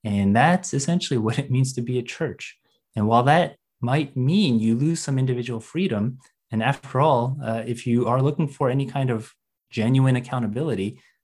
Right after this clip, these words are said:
you should lose some sense of freedom and the ability to do whatever you want. Uh, I think it also means it's easier to connect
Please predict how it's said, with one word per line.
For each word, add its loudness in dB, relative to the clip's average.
you -4
should 0
lose 4
some 2
sense 2
of -6
freedom -2
and -2
the -4
ability -2
to -12
do -6
whatever -4
you -2
want. -4
Uh, -6
I -2
think -2
it 0
also 2
means 4
it's -6
easier 2
to -6
connect -4